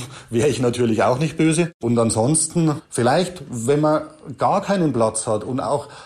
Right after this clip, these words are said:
selber nicht so situiert ist, dass man sagt, man kann was spenden, dann kann man einer anderen Gruppe beitreten. Und wenn man bloß sagt, man schaut mal nach dem Rechten, ich kann nur dazu aufrufen, auch mitzuhelfen. Es ist ein tolles Gefühl.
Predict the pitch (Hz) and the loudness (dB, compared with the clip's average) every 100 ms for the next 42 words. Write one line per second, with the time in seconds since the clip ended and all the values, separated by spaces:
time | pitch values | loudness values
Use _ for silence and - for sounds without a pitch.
0 | - - 139 190 208 180 160 - 156 139 | -14 -4 2 2 2 0 -2 -2 -2 0
1 | 147 - 135 135 127 123 127 131 123 135 | -2 -2 0 0 0 -4 -2 -2 -2 -2
2 | 135 120 - 117 196 185 - - 113 113 | -2 -4 -2 -2 0 0 -2 -4 -2 -2
3 | 110 117 131 123 131 165 165 151 147 147 | -2 -6 -4 -4 -2 0 0 0 0 0
4 | 190 202 156 139 139 127 104 113 107 110 | 0 0 0 0 0 0 0 0 -2 -4
5 | 110 - 117 120 160 151 160 165 170 165 | -6 -4 0 2 2 2 2 2 0 0
6 | 160 147 131 160 156 160 156 160 143 143 | 0 0 0 0 0 2 2 2 -2 -2
7 | 151 139 160 - 160 156 - _ - - | -2 0 -2 -2 -2 -2 -4 _ -12 -10
8 | - 123 143 143 139 139 120 104 143 151 | -2 0 4 4 2 2 2 2 2 0
9 | 151 156 139 - - _ _ - 110 143 | 2 2 -2 -8 -20 _ _ -4 0 2
10 | - 160 170 - 147 135 156 - 143 120 | 2 0 0 -2 2 2 2 0 0 0
11 | 147 139 120 120 156 220 - 151 - 160 | 0 0 0 0 2 0 0 -4 0 2
12 | 165 | 2